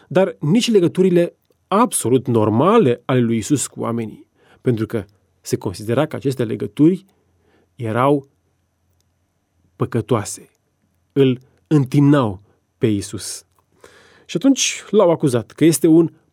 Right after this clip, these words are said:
prieten cu acești oameni. Așadar, prietenia era pentru ei un pretext, un motiv, de fapt, pentru a-l disprețui, pentru a-l ostraciza, pentru că și oamenii aceia, la rândul lor, erau disprețuiți și ostracizați.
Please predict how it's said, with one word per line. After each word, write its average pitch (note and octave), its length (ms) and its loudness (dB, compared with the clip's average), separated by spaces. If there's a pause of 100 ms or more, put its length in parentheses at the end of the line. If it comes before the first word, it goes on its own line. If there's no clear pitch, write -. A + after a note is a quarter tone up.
(280)
prieten B2+ 880 2 (180)
cu - 80 -8
acești A2+ 320 -4
oameni. G2+ 540 -2 (180)
Așadar, D3+ 420 -2
prietenia A2+ 640 0
era C3 200 2
pentru B2+ 300 -4
ei D3+ 100 4
un C3+ 100 4
pretext, - 680 -4 (300)
un C3 160 -2
motiv, G#2 800 0
de - 120 -12
fapt, - 440 -4 (300)
pentru E3 480 0
a-l D#3+ 200 2
disprețui, C3 880 0 (180)
pentru A#2 280 -14
a-l C#3+ 440 -6
ostraciza, C3+ 720 0
pentru D#3 200 0
că D3+ 80 0
și C#3+ 220 -2
oamenii B3 360 4
aceia, D#3+ 360 0
la B2 80 0
rândul A#2+ 400 0
lor, C#3 300 2
erau C3 220 2
disprețuiți B2 760 -4 (180)
și A#2 320 -6 (220)
ostracizați. A2 840 -6